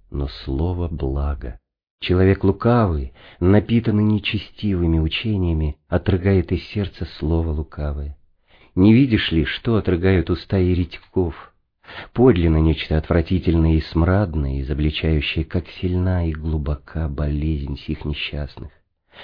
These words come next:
Ибо лукавый человек от лукавого сокровища сердца своего износит лукавое. Посему чешими слухом не избирай себе таких учителей,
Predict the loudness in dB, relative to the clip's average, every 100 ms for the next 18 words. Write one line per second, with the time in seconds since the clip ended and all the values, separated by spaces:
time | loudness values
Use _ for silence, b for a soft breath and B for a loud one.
0 | B B 2 6 4 4 2 2 0 -6
1 | -6 -4 -4 -8 -12 b b -4 -2 -4
2 | -4 -2 0 0 0 -4 -8 -10 -6 -6
3 | -6 -8 -12 -12 -6 -6 -6 -14 -14 -10
4 | -10 -10 -14 _ -6 -4 -4 -4 -6 -8
5 | -8 -8 -6 -6 -6 -6 -8 -10 _ _
6 | _ _ _ B B B B B 0 2
7 | 6 6 6 4 B B B 0 4 4
8 | 4 2 0 0 -2 0 0 0 -6 -10
9 | -12 _ _ _ _ 2 6 6 4 4
10 | 4 4 2 -2 -4 -2 -2 -2 -2 -4
11 | -4 -4 -2 -2 0 -4